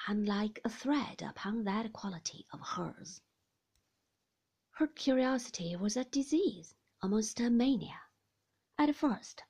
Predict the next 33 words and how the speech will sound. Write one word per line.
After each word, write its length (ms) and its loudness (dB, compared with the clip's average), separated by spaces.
I 140 2
had 260 0
been 160 4
shocked, 600 -4
wretchedly 640 0
embarrassed. 800 -8
I 160 4
would 300 -2
feel 160 2
like 360 0
a 60 2
weeping 460 0
boy 460 0
who 80 2
must 400 0
bear 280 2
his 200 -2
master's 600 -2
pain 460 0
when 180 6
I 240 2
watched 540 2
people 320 -6
laugh 560 0
behind 420 -6
her 200 -10
back, 420 -8
leave 240 0
a 100 -4
room 340 -2
hurriedly 600 -2
upon 320 -2
her 140 -12